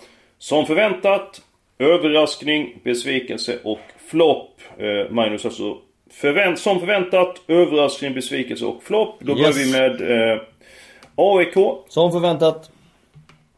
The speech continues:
Speaker 1: Tar vi Hammarby.
Speaker 2: Överraskning.
Speaker 1: I F K Norrköping som är trea.
Speaker 2: Som förväntat.
Speaker 1: Östersund, eh, Östersund är fyra.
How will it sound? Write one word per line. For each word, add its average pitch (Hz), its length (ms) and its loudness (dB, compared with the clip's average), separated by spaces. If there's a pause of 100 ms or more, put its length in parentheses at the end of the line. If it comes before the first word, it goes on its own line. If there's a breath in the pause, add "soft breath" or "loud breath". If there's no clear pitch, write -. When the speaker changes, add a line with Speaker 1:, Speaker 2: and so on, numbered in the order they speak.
(180)
Speaker 1:
Tar 123 140 -2
vi 123 120 0
Hammarby. 151 520 2 (640 soft breath)
Speaker 2:
Överraskning. 143 680 2 (840 soft breath)
Speaker 1:
I 147 120 0
F 151 140 0
K 175 60 0
Norrköping 165 460 0
som 160 120 -4
är 156 40 -2
trea. 165 360 2 (160)
Speaker 2:
Som 127 220 -4
förväntat. 139 640 0 (600 soft breath)
Speaker 1:
Östersund, 147 680 -4
eh, 135 60 -4
Östersund 156 520 0
är 143 40 -2
fyra. 151 320 0